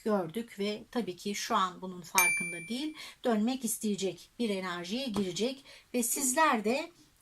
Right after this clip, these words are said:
artık burada, e, mutlu olmak istiyorsunuz. Yalansız gelsin ama gelsin istiyorsunuz. Evet can içlerim.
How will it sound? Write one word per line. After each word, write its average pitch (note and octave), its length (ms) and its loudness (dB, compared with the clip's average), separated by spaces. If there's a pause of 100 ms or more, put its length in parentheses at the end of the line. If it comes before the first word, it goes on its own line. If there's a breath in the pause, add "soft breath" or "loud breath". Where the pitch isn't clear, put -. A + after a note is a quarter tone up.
artık A3+ 440 0
burada, A#3+ 560 2 (520 loud breath)
e, G#3+ 260 2
mutlu C#4+ 320 2
olmak F#3+ 360 2
istiyorsunuz. C4+ 800 -4 (100)
Yalansız A3 640 2
gelsin A#3+ 640 2 (220 loud breath)
ama B3 220 4
gelsin F#3+ 460 -2
istiyorsunuz. - 920 -8 (960)
Evet D4+ 520 0
can F3+ 180 -4
içlerim. - 500 -6